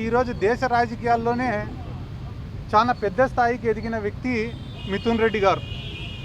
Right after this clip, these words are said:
అంటే పొలిటికల్‌గా కావచ్చు, వ్యాపార రీత్యా కావచ్చు, ఆయనకున్న పలుకుబడి రీత్యా కావచ్చు, ఆయనకున్నటువంటి కాంటాక్ట్స్ రీత్యా కావచ్చు, ఇండివిజువల్‌గానే చాలా టాల్ పొలిటీషియన్. కాబట్టి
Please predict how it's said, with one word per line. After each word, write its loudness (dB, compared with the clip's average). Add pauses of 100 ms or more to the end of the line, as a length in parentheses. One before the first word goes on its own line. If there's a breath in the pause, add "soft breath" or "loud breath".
(260)
అంటే 4 (120)
పొలిటికల్‌గా 4
కావచ్చు, 2 (920)
వ్యాపార 6 (120)
రీత్యా 2
కావచ్చు, 4 (840)
ఆయనకున్న 2
పలుకుబడి 4
రీత్యా 2
కావచ్చు, 2 (100)
ఆయనకున్నటువంటి 0
కాంటాక్ట్స్ 2 (100)
రీత్యా 2
కావచ్చు, 4 (1000)
ఇండివిజువల్‌గానే 4 (100)
చాలా 8 (300)
టాల్ 8
పొలిటీషియన్. 0 (1000)
కాబట్టి 4